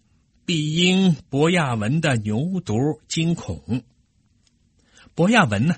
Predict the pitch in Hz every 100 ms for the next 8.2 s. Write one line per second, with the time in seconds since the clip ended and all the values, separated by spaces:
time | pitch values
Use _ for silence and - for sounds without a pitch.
0 | - _ _ _ - - 156 147 - -
1 | 131 151 180 131 117 147 - 175 135 127
2 | 123 120 113 - 107 123 170 - - -
3 | 117 127 131 - 95 92 92 110 151 _
4 | _ _ _ _ _ _ _ _ - -
5 | 170 160 156 - 113 104 127 151 175 170
6 | - 107 - 165 123 117 - 123 117 139
7 | 156 143 147 - 113 151 156 101 98 107
8 | 98